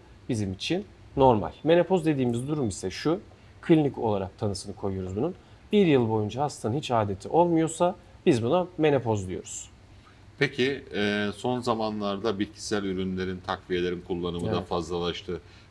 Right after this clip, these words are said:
Speaker 2: Bunlar adet düzensizliklerine sebep oluyor mu?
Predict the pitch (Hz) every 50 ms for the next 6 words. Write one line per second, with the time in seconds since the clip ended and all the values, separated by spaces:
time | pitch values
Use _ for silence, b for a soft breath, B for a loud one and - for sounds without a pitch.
0 | B - 101 98 104 113 139 139 120 107 98 95 98 95 - - 98 92 95 92
1 | 90 90 - - 87 87 - - 92 87 82 85 87 87 85 82 - - - -
2 | 90 85 85 - - 82 80 82 80 80 90 135